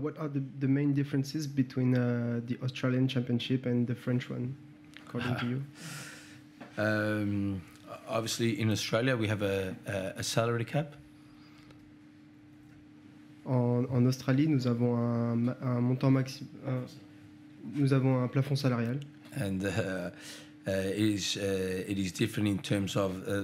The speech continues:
Speaker 2: the players we are able to work with.
Speaker 1: Et, euh, c'est, c'est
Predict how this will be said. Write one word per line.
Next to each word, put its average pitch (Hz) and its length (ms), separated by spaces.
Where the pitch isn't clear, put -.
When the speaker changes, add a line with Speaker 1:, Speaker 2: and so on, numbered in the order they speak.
Speaker 2:
the 98 80
players 101 520
we 98 140
are 95 160
able 98 200
to - 140
work 104 180
with. 127 140
Speaker 1:
Et, 120 160
euh, 113 480
c'est, 117 300
c'est 117 320